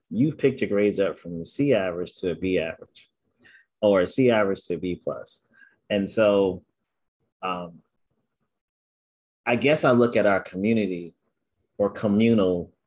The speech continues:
um, experience, our tribe experience. And I think that that's, that's our, some, someone uses our room, Black LinkedIn, and they say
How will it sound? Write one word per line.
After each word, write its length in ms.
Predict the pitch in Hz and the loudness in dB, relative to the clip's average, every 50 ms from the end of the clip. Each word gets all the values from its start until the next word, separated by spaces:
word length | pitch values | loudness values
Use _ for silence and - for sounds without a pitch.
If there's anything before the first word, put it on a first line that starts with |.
| _ - | _ -6
um, 400 | 98 92 90 90 87 82 82 80 - | -6 -4 -4 -4 -6 -8 -10 -10 -12
experience, 760 | 98 - - - 117 117 110 98 90 85 - - - - | -12 -12 -6 -2 0 2 2 2 0 -2 -4 -8 -14 -10
our 120 | - 95 87 | -8 -8 -8
tribe 420 | - - - 107 107 107 104 98 | -6 -4 0 2 2 2 2 0
experience. 760 | 95 87 82 - - 98 95 92 90 78 71 - - - - _ _ _ _ _ _ _ _ _ _ - | -2 -8 -10 -10 -8 -8 -6 -6 -6 -8 -10 -14 -18 -20 -20 _ _ _ _ _ _ _ _ _ _ -4
And 160 | 101 104 98 | 0 0 2
I 80 | 98 98 | 0 0
think 240 | - - 120 110 - | 0 -2 -2 -2 -2
that 120 | 98 92 90 | -4 0 2
that's, 380 | 104 107 107 107 - - _ _ _ _ | 4 2 2 2 -2 -16 _ _ _ _
that's 320 | - 104 107 120 123 - - | -2 0 2 2 0 0 0
our, 340 | 104 98 98 95 92 92 90 | 0 2 2 0 0 -2 -6
some, 220 | - - 110 110 107 | -8 -8 -8 -8 -8
someone 580 | - - 110 107 104 101 98 95 92 90 85 _ _ | -8 -6 -6 -4 -4 -4 -4 -4 -6 -10 -12 _ _
uses 320 | - 104 104 92 92 87 85 | -8 -8 -6 -6 -6 -4 0
our 180 | 90 90 90 85 | 0 0 2 0
room, 440 | 90 95 98 95 92 90 87 82 - - | 0 0 0 0 -2 -4 -6 -8 -8 -2
Black 240 | 95 95 92 90 - | 0 0 2 2 0
LinkedIn, 180 | 90 87 - | -4 -4 -2
and 160 | 95 92 90 | -4 -4 -4
they 120 | 85 82 82 | -4 -8 -8
say 320 | - - 90 87 85 - | -6 -4 -4 -4 -4 -4